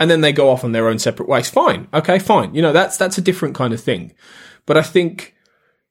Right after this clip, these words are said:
the, there, there is,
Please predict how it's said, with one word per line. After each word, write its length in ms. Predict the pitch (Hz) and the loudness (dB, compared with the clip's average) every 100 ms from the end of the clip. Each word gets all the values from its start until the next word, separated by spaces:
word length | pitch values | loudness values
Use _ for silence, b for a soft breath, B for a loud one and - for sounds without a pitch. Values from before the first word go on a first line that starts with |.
| _ _ _ _ _ | _ _ _ _ _
the, 500 | 151 - 135 175 - | -18 -10 0 0 0
there, 320 | 147 156 175 | -6 2 2
there 280 | - 180 185 | 4 4 4
is, 520 | 220 226 196 - - | 4 2 0 -6 -12